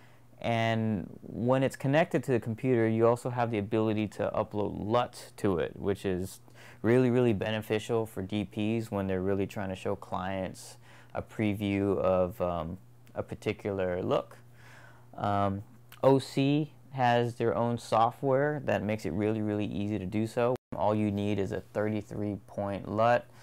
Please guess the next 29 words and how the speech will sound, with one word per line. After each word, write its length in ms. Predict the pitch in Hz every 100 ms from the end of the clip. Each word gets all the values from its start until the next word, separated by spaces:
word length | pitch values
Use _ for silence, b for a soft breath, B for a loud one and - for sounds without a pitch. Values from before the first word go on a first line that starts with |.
| B B B -
that 200 | 95 92
is, 300 | 92 92 95
uh, 280 | 90 90 -
a 80 | 92
dot 400 | 104 101 - 101
bin 480 | 104 104 104 104 101
or 200 | - 90
a 20 |
dot 280 | 98 98 -
cube. 440 | - 147 151 139 - B B B B B
Um, 320 | 101 101 98 98
you 40 |
just 220 | 98 -
load 220 | 101 113
it 100 | 113
into 220 | 110 104 107
the 80 |
software, 580 | 101 135 135 127 135 131
hit 160 | 117 82
refresh, 520 | 98 131 139 131 -
and 360 | 101 101 98 107
bada 160 | 123
bing, 160 | 131 135
bada 200 | 127 120
boom, 280 | 110 95 95 113
it's 140 | 107
on 140 | 104
the 60 | 107
screen. 300 | - -